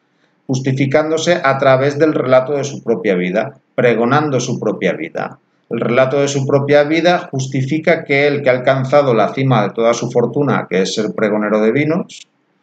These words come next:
pues no haga nada para no perder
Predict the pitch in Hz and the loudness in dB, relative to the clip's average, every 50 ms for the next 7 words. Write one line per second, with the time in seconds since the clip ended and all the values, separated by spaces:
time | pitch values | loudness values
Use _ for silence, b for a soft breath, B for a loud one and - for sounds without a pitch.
0 | _ _ _ _ _ _ _ - 117 120 120 120 - - - _ _ - 113 127 | _ _ _ _ _ _ _ 0 2 2 2 0 -4 -8 -14 _ _ -12 -6 -2
1 | 127 123 127 131 135 135 139 139 135 151 147 147 147 147 151 160 160 160 170 143 | 0 2 4 6 6 6 6 4 4 2 2 2 0 2 2 2 4 4 2 2
2 | 131 127 123 123 131 156 160 151 - 147 131 127 120 110 117 123 123 120 113 107 | 2 0 0 0 0 0 0 2 2 0 2 2 -2 0 2 2 2 2 0 -4
3 | - | -8